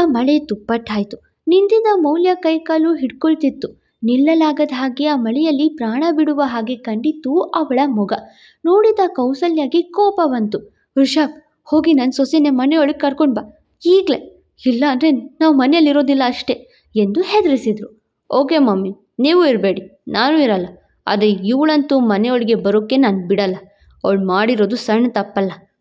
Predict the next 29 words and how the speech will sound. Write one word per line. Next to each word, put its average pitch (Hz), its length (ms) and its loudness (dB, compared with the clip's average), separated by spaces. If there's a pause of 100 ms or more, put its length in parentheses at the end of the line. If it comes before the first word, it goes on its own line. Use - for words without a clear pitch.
(140)
ದೊಡ್ಡ 220 260 2 (160)
ಅವಮಾನ. 214 360 0 (440)
ಆ 220 80 0
ಹುಡುಗ, 226 340 -2 (460)
ಹುಡುಗನ್ 277 320 2
ಮನೆಯವ್ರಿಗೆ 220 760 0 (140)
ಅವಳು 214 200 4
ಮಾಡಿರೋದು 233 600 0
ದೊಡ್ಡ 220 320 2
ಅವಮಾನ. 208 320 0 (460)
ಅದಕ್ಕೆ 208 360 -2 (320)
ಅವಳಿಗೆ 220 340 2
ವರ್ಧನ್ 226 480 0
ಮನೆಯಲ್ಲಿ 208 300 0
ಇರೋ 196 200 -2
ಜಾಗ 202 360 -4
ಇಲ್ಲ, 208 320 0 (420)
ಯೋಗ್ಯತೆ 220 520 0
ಕೂಡ 214 240 0
ಇಲ್ಲ. 185 200 0 (360)
ಇನ್ನೂ 269 240 2
ಹೆಚ್ಚಿಗೆ 240 500 -2
ಮಾತಾಡಿದ್ರೆ 202 680 0 (440)
ನಿಮ್ಮ 226 160 0
ಯಾರ 208 400 0
ಕಣ್ಣಿಗೂ 214 460 0
ನಾನು 214 380 2
ಬೀಳಲ್ಲ 202 360 2
ಅಷ್ಟೇ" 196 300 -6